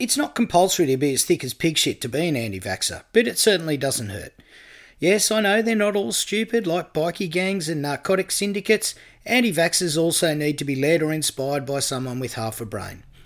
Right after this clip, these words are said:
These people are usually the charming and charismatic type. Now, I've been called lots of words that start with the letter C, but thankfully never charming or charismatic. If ever there was a red flag that the person in front of you was high up on the psychopath scale, a sexual predator, or as dodgy as fuck,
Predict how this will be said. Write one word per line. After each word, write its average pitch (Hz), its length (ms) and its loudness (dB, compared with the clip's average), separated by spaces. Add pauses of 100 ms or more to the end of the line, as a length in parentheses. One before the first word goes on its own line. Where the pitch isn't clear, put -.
(600)
These 185 180 4
people 214 300 6
are 185 40 6
usually 190 440 2
the 196 140 4
charming 196 500 2
and 180 160 -6
charismatic 156 600 0
type. 113 320 -6 (240)
Now, 147 320 -4
I've 214 160 2
been 202 180 4
called 180 240 4
lots 185 280 2
of 165 120 0
words 151 360 2
that - 100 -8
start 147 340 0
with 131 120 -4
the 139 80 -2
letter 139 240 -2
C, 147 420 0 (360)
but 127 140 0
thankfully 160 600 -2
never 139 300 -2
charming 120 440 -6
or 117 120 -6
charismatic. - 680 -8 (520)
If - 160 -4 (140)
ever 220 240 8
there 214 160 8
was 190 160 4
a 190 40 8
red 170 240 4
flag 139 420 0
that 139 120 -6
the - 80 -14
person 175 400 2
in 185 100 -2
front 156 240 -2
of 127 100 -2
you 135 200 -2
was 127 180 -4
high 160 220 0
up 147 140 -4
on 143 100 -4
the 127 60 -6
psychopath 127 600 -4
scale, 131 520 -2
a 110 80 -6
sexual 151 420 2
predator, 131 580 0
or 113 200 -6
as 101 120 -8
dodgy 170 440 4
as 98 100 -4
fuck, 120 360 -4